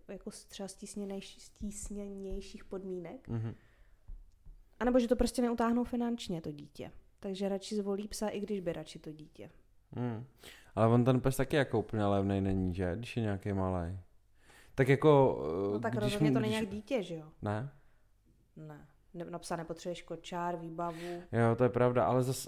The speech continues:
Speaker 2: jako některý lidi, když je tak vidím, jako kolik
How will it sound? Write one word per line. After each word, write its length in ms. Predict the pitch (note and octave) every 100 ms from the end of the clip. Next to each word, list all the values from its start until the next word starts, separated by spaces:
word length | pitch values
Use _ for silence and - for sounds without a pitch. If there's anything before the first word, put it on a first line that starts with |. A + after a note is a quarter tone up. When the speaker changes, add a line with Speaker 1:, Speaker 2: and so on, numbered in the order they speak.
| -
Speaker 2:
jako 380 | A#2+ A#2 D3 C#3
některý 540 | C3+ - D3 C#3 E3
lidi, 540 | C#3+ F#2+ E2 D2+ B2 D#3+ - - - - - - - - - - - -
když 160 | A2 D#3
je 120 | C3
tak 160 | C3 B2+
vidím, 420 | C3+ A2+ A2+ B2
jako 240 | A#2+ B2+ G#2+ - - - - -
kolik 420 | B2 A#2+ B2 -